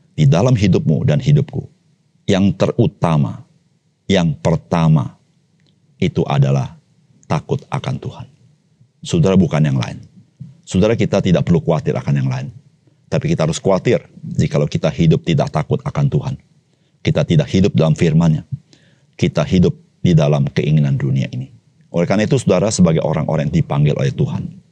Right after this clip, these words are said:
mari kita selalu berdoa dan minta kepada Tuhan, "Tuhan, pelihara hati saya, supaya hati saya adalah hati yang kudus, yang tunduk kepada kebenaran-Mu,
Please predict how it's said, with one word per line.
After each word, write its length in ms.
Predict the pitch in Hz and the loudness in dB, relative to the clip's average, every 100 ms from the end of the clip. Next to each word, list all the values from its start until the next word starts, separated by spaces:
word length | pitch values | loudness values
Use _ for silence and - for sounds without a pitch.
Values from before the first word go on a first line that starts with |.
| _ - - _ - | _ -20 -20 _ 0
mari 480 | 85 87 87 90 113 _ _ _ _ | 0 2 0 0 -4 _ _ _ _
kita 240 | - 78 78 | -4 -2 -2
selalu 320 | - 85 107 | 0 0 2
berdoa 480 | 85 76 82 - 60 | 2 0 -2 -2 -4
dan 160 | 76 | -2
minta 240 | 78 80 73 | 0 0 -2
kepada 320 | - 73 67 | -4 -4 -4
Tuhan, 320 | 73 67 - - | -4 -6 -10 -6
"Tuhan, 420 | 87 - 80 131 175 _ _ _ _ _ | -6 -2 -2 -2 -4 _ _ _ _ _
pelihara 400 | - 85 - 85 | -4 -2 0 -2
hati 240 | - 92 104 | -2 -4 -2
saya, 260 | - 87 - - _ _ _ _ - | -2 -4 -6 -20 _ _ _ _ -14
supaya 340 | - - 73 | -8 -4 -4
hati 300 | 64 73 82 | -4 -2 -2
saya 340 | - 76 73 76 | -2 -4 -4 -6
adalah 320 | 78 71 71 | -2 -2 -2
hati 420 | - 73 - 73 - _ _ _ _ _ - | -4 -6 -4 -4 -6 _ _ _ _ _ -2
yang 240 | 90 76 | -2 0
kudus, 560 | - 135 131 - - - _ _ _ _ | 0 2 2 0 -8 -18 _ _ _ _
yang 240 | - 82 78 | -4 -2 0
tunduk 320 | - 101 95 | 2 4 4
kepada 220 | 85 82 82 | 2 0 2
kebenaran-Mu, 680 | 78 78 78 76 76 107 | 2 4 4 2 2 2